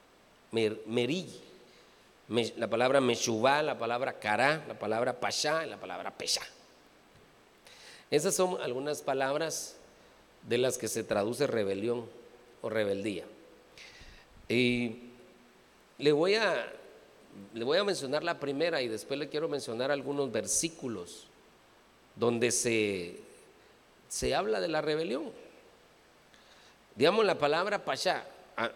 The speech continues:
bueno, no es la primera, ¿verdad? Creo que le cambié el orden. La número seis. Mire esa palabra pashá.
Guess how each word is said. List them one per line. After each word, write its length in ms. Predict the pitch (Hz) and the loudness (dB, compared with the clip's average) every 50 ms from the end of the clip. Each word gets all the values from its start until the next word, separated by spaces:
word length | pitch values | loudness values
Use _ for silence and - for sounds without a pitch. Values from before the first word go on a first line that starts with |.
| - - | -8 -4
bueno, 200 | 104 110 107 107 | -2 0 0 0
no 140 | 104 107 123 | 2 4 4
es 60 | 139 | 4
la 120 | 147 151 143 | 4 2 0
primera, 440 | 123 104 98 107 139 165 165 131 | 0 0 2 4 4 6 4 4
¿verdad? 280 | 107 101 107 123 143 147 - - - - - - - - - | 4 2 2 0 0 -2 -4 -10 -18 -20 -20 -20 -20 -14 -6
Creo 160 | - 143 131 | -4 -4 -2
que 100 | - 143 | -2 -2
le 120 | 123 113 110 | -2 -2 -2
cambié 320 | - 104 101 107 113 123 | -2 -4 -2 0 0 0
el 100 | 127 131 | 2 2
orden. 360 | 143 156 156 143 135 120 104 90 - - - - - - - - - - - - - - - - - - - _ - - _ _ - - _ - _ _ - | 2 2 2 0 0 -2 -2 -4 -8 -14 -20 -20 -20 -20 -20 -20 -20 -20 -20 -20 -20 -20 -20 -20 -20 -20 -20 _ -20 -20 _ _ -20 -20 _ -20 _ _ -2
La 140 | 107 120 | 0 2
número 300 | 123 156 180 185 175 156 | 4 6 8 8 8 8
seis. 540 | - - 208 190 170 127 - - - - - - - - - - - - - - - - - - - - - - | 6 6 4 4 4 2 -2 -4 -6 -8 -10 -14 -20 -20 -20 -20 -20 -20 -20 -20 -20 -20 -20 -20 -20 -20 -4 2
Mire 180 | 160 190 190 196 | 2 4 4 4
esa 200 | 180 202 190 143 | 4 4 4 4
palabra 440 | 151 147 151 165 175 190 190 - | 4 4 4 4 4 4 4 4
pashá. 400 | - 147 135 - 196 190 151 - | 2 0 2 2 2 2 2 0